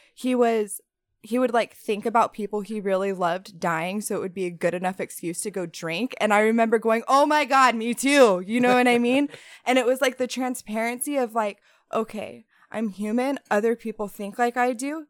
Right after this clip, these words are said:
Speaker 1: even when it's <laughs> unhealthy, you know? And other people, like, have done the things that I've done."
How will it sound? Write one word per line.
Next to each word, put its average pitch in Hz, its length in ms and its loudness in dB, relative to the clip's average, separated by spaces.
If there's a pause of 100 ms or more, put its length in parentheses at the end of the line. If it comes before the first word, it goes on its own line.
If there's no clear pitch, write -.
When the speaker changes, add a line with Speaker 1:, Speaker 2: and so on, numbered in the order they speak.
Speaker 1:
even 233 320 4
when 269 140 6
it's 339 140 0
<laughs> 381 80 6
unhealthy, 370 480 2 (200)
you 262 140 0
know? 262 260 2 (300)
And 262 140 4
other 262 300 4
people, 277 380 0
like, 254 180 2
have 233 220 -4
done 226 220 2
the 226 100 -4
things 220 240 -10
that 226 100 -6
I've 185 300 -8
done." 196 340 0